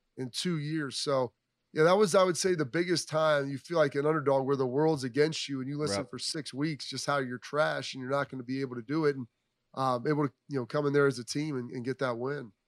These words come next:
Speaker 2: That's what's up. So, before we get to the game, you are the host of Carp's Corner. Please tell us and the fans about that show. What can we, uh, expect when we tune in?
Speaker 1: Oh, goodness, man. And we got a lot of stuff, some Baker Mayfield stuff. He's sitting out of the game, you know, talking about potentially, you know,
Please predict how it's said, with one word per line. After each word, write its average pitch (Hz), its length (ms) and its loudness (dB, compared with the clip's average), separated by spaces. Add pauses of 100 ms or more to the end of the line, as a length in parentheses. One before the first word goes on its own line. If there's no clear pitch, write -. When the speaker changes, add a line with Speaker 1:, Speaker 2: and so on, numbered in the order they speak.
(460)
Speaker 2:
That's 101 220 -8
what's 92 180 -12
up. 85 220 -10
So, 143 380 4 (200)
before - 180 2
we 160 80 4
get 147 180 0
to - 60 -8
the 123 80 -6
game, 127 360 0 (180)
you 143 320 2
are 139 220 6
the 120 140 2
host 135 580 2
of 101 200 -10
Carp's - 340 -2
Corner. 104 480 -6 (100)
Please 135 220 -8
tell 120 360 -2 (300)
us 123 280 0
and 101 140 -6
the 101 60 -6
fans 117 340 -2
about 101 260 -2
that 98 140 -2
show. 104 240 -2
What 95 200 -2
can 104 140 -8
we, 101 200 -2
uh, 92 160 0
expect - 500 -8
when 92 80 -6
we 90 80 -4
tune 98 240 -4
in? 85 220 -6 (420)
Speaker 1:
Oh, 147 240 -2
goodness, 127 500 -2
man. 113 280 -6
And 113 100 -8
we 131 80 -6
got 131 180 0
a 113 40 0
lot 120 180 2
of 117 60 -2
stuff, 127 320 -4
some 123 160 -6
Baker 143 260 0
Mayfield 135 460 -2
stuff. 131 220 -4
He's 131 120 -4
sitting 131 220 -2
out 131 120 0
of 123 60 -2
the 123 60 -4
game, 127 380 -2
you 127 60 -2
know, 120 40 -6
talking 135 340 0
about 131 240 0
potentially, 143 440 -2
you 127 80 -4
know, 120 60 -8